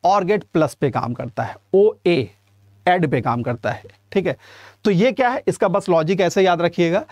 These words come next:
कि कोई भी एक इनपुट हाई हो, कोई भी, और, और मतलब ना, अ, रीजनिंग में पढ़ते हैं ना, और वाला गेट में कोई भी एक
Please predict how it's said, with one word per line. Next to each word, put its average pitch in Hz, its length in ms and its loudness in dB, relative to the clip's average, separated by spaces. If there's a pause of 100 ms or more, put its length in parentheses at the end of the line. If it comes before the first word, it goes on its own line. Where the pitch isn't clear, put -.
(280)
कि 254 100 2
कोई 294 440 2
भी 202 280 2
एक 311 400 2
इनपुट 254 420 0
हाई 180 260 2
हो, 160 220 0
कोई 294 520 2
भी, 202 420 2 (120)
और, 233 320 2 (420)
और 294 240 4
मतलब 277 300 0
ना, 330 120 2
अ, - 420 0
रीजनिंग 208 400 2
में 254 100 2
पढ़ते 208 240 0
हैं 254 40 0
ना, 302 60 2
और 214 240 2
वाला 196 200 2
गेट 170 140 0
में 165 100 -2
कोई 277 400 2
भी 240 180 4
एक 370 380 0